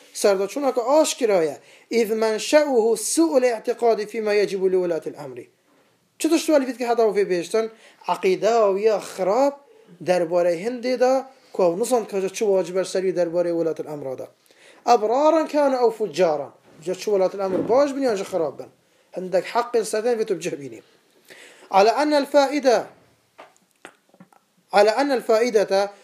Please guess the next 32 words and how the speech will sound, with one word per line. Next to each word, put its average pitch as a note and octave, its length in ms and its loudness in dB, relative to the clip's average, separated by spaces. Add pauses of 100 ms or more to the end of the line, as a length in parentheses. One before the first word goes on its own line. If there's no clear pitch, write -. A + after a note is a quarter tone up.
(200)
مشتركة A3+ 1120 2
بين C4 240 0
الراعي A#3+ 500 0
والرعية، G3+ 600 -2 (540)
كما E3 360 -2
لا A#3 200 2
يخفى B3 300 2
على G3 220 2
أهل E3+ 260 -6
العلم. D3 480 -8 (1120)
فائدة B3 800 2
مشتركة B3+ 640 2
برا، F3+ 380 -2 (320)
ناف G#3+ 380 2
بين A#3+ 520 0
دا G#3+ 120 2
صلاة A#3 340 -2
دار C#4 420 2
دا D4 340 2 (220)
و A3 80 0
ناف A#3 220 0
بين D4+ 240 0
خلقش C4+ 460 2
دا. C#3 220 -6 (1200)
وكي C4 200 0
چه C4+ 240 2
نتشتكي A#3+ 480 -2
في G#3+ 140 0
شرط A3 200 0
انك G#3 240 -4
اهل F#3 180 -2
علمي، D3+ 420 -6